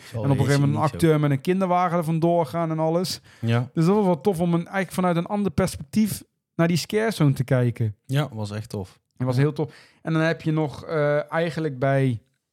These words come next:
Speaker 2: voor de ingang van Gold Rush.
Speaker 1: Ja, en dat,
Speaker 2: En
Speaker 1: dat trekt helemaal door
Speaker 2: ja.
Speaker 1: via de Eagle naar, eh, Wild West Adventure.
Speaker 2: Ja, inderdaad. Eh, daar naartoe eigenlijk.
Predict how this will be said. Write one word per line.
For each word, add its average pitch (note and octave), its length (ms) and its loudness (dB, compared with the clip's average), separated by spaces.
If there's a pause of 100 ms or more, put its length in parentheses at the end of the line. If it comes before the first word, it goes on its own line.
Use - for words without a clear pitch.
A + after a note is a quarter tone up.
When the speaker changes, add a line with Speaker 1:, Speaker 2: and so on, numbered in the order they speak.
(160)
Speaker 2:
voor D3 400 2
de C3+ 220 2
ingang C3 380 -2
van A#2+ 180 -2
Gold D#3+ 240 2
Rush. F#3 360 -2 (180)
Speaker 1:
Ja, F#2+ 260 -8
en F2 80 -6
dat, F#2 80 -4
Speaker 2:
En D3+ 200 4
Speaker 1:
dat F#2 180 -2
trekt F#2+ 260 -4
helemaal F#2+ 320 -4 (120)
door D3+ 200 2
Speaker 2:
ja. D3 260 2
Speaker 1:
via F#2+ 100 -4
de - 120 -6
Eagle F#2+ 580 -2
naar, F2 380 -4
eh, E2+ 420 -6 (100)
Wild F2+ 240 -6
West G2 240 -6
Adventure. A#2 680 -6
Speaker 2:
Ja, C#3 380 2
inderdaad. C#3 580 0
Eh, C#3 260 0 (480)
daar C#3+ 140 0
naartoe E3 300 0
eigenlijk. D#3+ 520 0